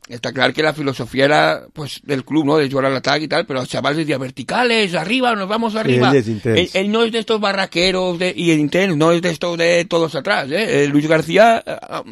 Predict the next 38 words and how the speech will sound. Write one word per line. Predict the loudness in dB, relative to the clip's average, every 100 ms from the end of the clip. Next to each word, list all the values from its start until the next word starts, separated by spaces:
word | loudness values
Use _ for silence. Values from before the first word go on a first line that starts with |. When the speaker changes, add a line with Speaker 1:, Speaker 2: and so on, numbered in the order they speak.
| -10
Speaker 1:
aunque | -8 -6
és | -2
conscient | -2 0 -2
sempre | -2 -4 -4
en | -4
el |
club | -4 -4
que | -2
està | 0 0
i | 0
els | -4
jugadors | -4 -4
que | -4
té, | -4 -6 _ -20 -20 -2
però | 2 2 2
intenta, | -2 2 2 4 4 4
perquè | -4 -6
l'Alavés | -4 0 2 0 -2
és | -4
un | -2
equip | -2 -4
que | -4 -6 -8 -10
va | -8
eixir, | -8 -6 -6 -8 -10 -14 -8
eh, | -4 -2 -4 -6
molt | -8 -2 -2
ofensiu | -2 -4 -6 -6 -6 -8
contra | -6 -6
nosaltres, | -4 -4 -4 -6
va | -8 -8
crear | -6 -4
diverses | -4 -6
ocasions, | -8 -6 -4 -4
però | -6 -8
jo | -6
crec | -8 -12
que | -10
nosaltres, | -6 -6 -6 -10